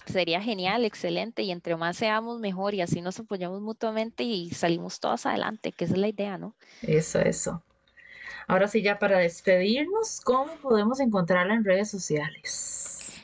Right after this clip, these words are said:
Speaker 1: Súper sencillo, mi cuenta aparece en Instagram y en Facebook, Slow Stuff, así como, como lo estoy diciendo, no tiene ni puntos, ni comas, ni nada, así suena.
Speaker 2: ¿Puedes deletreármelo? ¿Por qué?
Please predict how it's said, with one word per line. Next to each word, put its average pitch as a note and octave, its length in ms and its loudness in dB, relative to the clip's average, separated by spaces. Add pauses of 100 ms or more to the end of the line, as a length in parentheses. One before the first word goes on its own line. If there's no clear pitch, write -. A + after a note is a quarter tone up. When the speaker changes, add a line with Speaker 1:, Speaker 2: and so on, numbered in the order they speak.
Speaker 1:
Súper C4 680 -2
sencillo, C#4+ 680 0 (240)
mi G3+ 200 -4
cuenta G#3+ 400 2
aparece F#3+ 420 0
en A3 80 -2
Instagram C4+ 540 0
y G3+ 60 -2
en F3 100 -8
Facebook, C#4+ 480 0 (220)
Slow G#3 440 0
Stuff, D#4+ 400 2
así G3 240 -2
como, G3 520 -6
como E3+ 680 -6
lo F3+ 200 -8
estoy F#3 240 -6
diciendo, C#4 540 -2
no G#3 100 -6
tiene A3 300 -2
ni F#3 120 -4
puntos, D#4 680 0
ni G#3+ 120 -2
comas, D#4 540 0
ni A#3 140 -6
nada, - 360 -4 (680)
así A3 280 0
suena. - 360 -6 (1900)
Speaker 2:
¿Puedes G3+ 300 4
deletreármelo? G#3+ 760 0
¿Por - 160 -10
qué? D3+ 240 -4